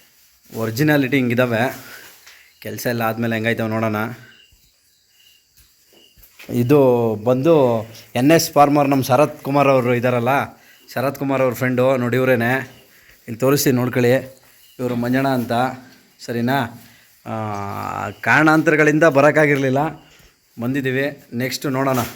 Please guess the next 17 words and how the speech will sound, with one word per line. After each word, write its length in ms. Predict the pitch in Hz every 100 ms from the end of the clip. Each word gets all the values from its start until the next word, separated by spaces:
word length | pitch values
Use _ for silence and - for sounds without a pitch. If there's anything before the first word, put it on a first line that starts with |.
| -
ಇದು 320 | 120 113 117
ಕೊಂಬೆಲ್ಲ 540 | 113 127 143 143 131 117
ಮಾಡಾದ್ಮೇಲೆ 640 | 117 143 139 135 139 160 202 - - 165 - - _ _ _ _
ಹೆಂಗ್ 280 | 117 117 120
ಕಾಣಿಸ್ತವೆ 380 | 131 123 120 123
ಅಂತ 120 | 120
ನೋಡೋಣ. 320 | 120 117 117
ನೋಡಿ, 180 | 120 117
ಇಲ್ಲೊಂದಿದೆ 460 | 120 139 135 123 131 135 - _ - - _ _ -
ನೋಡಿ, 120 | 120
ಇಲ್ಲಿ 320 | 120 123 117 113
ಇದು, 120 | 117
ಇದು, 220 | 127 139
ಇದು 240 | 147 151
ಇನ್ನೂ 220 | 147 151 151
ಒರಿಜಿನಲ್ 420 | 135 151 170 151
ಇದು, 160 | 139